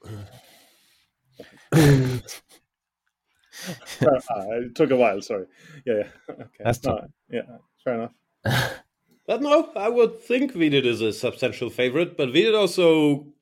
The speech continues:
Speaker 1: quite heavily depends on his opening prep. He's incredibly well prepared, so if Abasov can neutralize him there, then it could be a close match, and we've seen what he can do in tie breaks. But yeah, of course, if I had to pick now,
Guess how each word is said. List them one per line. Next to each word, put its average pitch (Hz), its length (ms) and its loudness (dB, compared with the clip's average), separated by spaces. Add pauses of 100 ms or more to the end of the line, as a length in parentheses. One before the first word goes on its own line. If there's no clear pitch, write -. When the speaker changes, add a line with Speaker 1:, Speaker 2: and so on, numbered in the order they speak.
(120)
Speaker 1:
quite 160 200 -2
heavily 131 320 2
depends 110 600 -4
on 107 200 -6
his 101 340 -4 (100)
opening 107 400 -6
prep. - 280 -2
He's 110 140 -2
incredibly 107 360 -2
well 107 220 -2
prepared, 117 440 -2
so 107 440 -2
if 98 420 -8 (720)
Abasov 113 600 -4
can 110 180 -2
neutralize 131 460 0
him 104 120 -2
there, 131 220 0
then 156 180 -4
it 131 120 -8
could 113 220 -6
be 92 280 0
a 82 60 -6
close 87 400 -8
match, 90 300 -8
and 98 100 -12
we've 80 140 -12
seen 90 280 -6
what 82 160 -6
he 82 60 -14
can 87 160 -10
do 90 120 -6
in 87 60 -6
tie 87 160 -6
breaks. 98 320 -4 (460)
But 76 100 -12
yeah, - 180 -18
of - 80 -20
course, - 300 -20
if 104 60 -20
I 104 60 -8
had 101 100 -12
to - 80 -20
pick 131 200 -4
now, 127 220 0